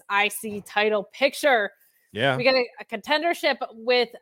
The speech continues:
Speaker 1: Sheamus and Drew McIntyre. The physicality here is so much fun. Um, we ultimately get a no contest, which I think is where a lot of people thought that this was going.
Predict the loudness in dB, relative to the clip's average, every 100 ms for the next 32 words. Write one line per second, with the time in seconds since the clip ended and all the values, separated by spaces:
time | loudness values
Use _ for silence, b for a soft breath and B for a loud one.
0 | -16 -4 -2 0 -2 -4 -4 -8 -6 -4
1 | 2 2 0 -2 0 0 -2 -8 -8 -6
2 | -4 -2 2 2 0 -6 -2 -2 -2 -6
3 | -10 -4 -4 -4 -10 -12 -2 0 0 -4
4 | -16 _ _ _ _ _ 4 6 4 2
5 | -4 -16 _ _ _ -12 -4 0 0 0
6 | -2 -2 -4 _ _ 2 2 0 -2 2
7 | 4 4 6 2 2 -2 -2 0 0 0
8 | -6 -2 -2 -2 -4 -4 -2 -2 0 -2
9 | -2 -6 -10 -8 -10 -2 0 0 -4 -6
10 | -10 -10 -10 -2 2 2 -2 -6